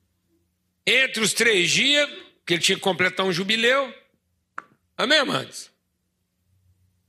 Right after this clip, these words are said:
Sete semanas de sete dias. Um jubileu. Jesus ficou um jubileu de dias entre nós. Agora imagina a cena.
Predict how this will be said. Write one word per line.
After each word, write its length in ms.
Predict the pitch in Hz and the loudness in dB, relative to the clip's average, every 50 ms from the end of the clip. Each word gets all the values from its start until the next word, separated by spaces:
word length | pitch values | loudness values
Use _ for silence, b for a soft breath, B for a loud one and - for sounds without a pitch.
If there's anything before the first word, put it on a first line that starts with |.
| _ _ _ _ _ _ _ _ _ _ _ _ _ _ _ _ _ _ _ _ _ _ _ _ | _ _ _ _ _ _ _ _ _ _ _ _ _ _ _ _ _ _ _ _ _ _ _ _
Sete 880 | - - - - - - 302 311 311 - - - - 285 285 262 240 - - _ _ _ _ _ _ _ _ _ | -2 0 2 2 4 4 4 4 2 2 2 0 0 0 -2 -4 -8 -14 -20 _ _ _ _ _ _ _ _ _
semanas 960 | - - 202 220 208 214 240 262 269 269 262 254 240 214 196 - - - - _ _ _ _ _ _ _ | -2 0 2 2 2 2 2 2 2 2 0 0 -2 -2 -6 -10 -10 -12 -16 _ _ _ _ _ _ _
de 120 | - 175 | -2 0
sete 420 | 165 - - 196 233 202 - 180 165 | 2 2 2 2 2 0 -2 -2 0
dias. 420 | 135 147 147 123 107 101 - - 202 | 2 2 2 0 0 -4 -8 -12 -6
Um 160 | 214 262 254 | -2 0 2
jubileu. 640 | 220 285 277 240 208 185 156 135 127 104 98 - - _ _ _ _ _ _ _ _ _ _ _ _ _ _ - | 2 4 2 2 2 2 2 2 0 -4 -8 -14 -20 _ _ _ _ _ _ _ _ _ _ _ _ _ _ -2
Jesus 380 | - 233 262 254 302 349 302 | 0 2 2 2 2 2 2
ficou 420 | - 277 262 - 247 240 240 262 - 320 | 2 0 0 2 2 2 2 0 0 0
um 240 | 349 403 415 392 349 | 2 4 4 4 4
jubileu 580 | 226 233 262 247 247 226 220 220 247 262 254 | 4 2 0 0 0 0 2 2 0 0 0
de 140 | 208 196 214 | 0 -2 0
dias 720 | 175 - 233 269 247 185 135 113 - - - - - - _ _ _ _ _ _ _ _ _ _ _ _ _ _ _ _ _ _ _ _ _ | 0 0 0 0 2 0 -2 -2 -4 -10 -14 -16 -18 -20 _ _ _ _ _ _ _ _ _ _ _ _ _ _ _ _ _ _ _ _ _
entre 280 | 233 247 254 - 185 208 | -2 -2 0 0 0 0
nós. 540 | 180 147 127 110 92 - - - - - - _ _ | 2 2 2 0 -2 -6 -12 -18 -20 -20 -20 _ _
Agora 180 | - 110 139 147 | -2 -2 0 2
imagina 460 | 170 196 208 151 - 160 196 247 285 | 2 2 2 2 2 0 2 2 2
a 40 | 262 | 2
cena. 540 | - - 175 151 135 120 101 95 - - | 2 0 2 2 2 0 -2 -6 -12 -20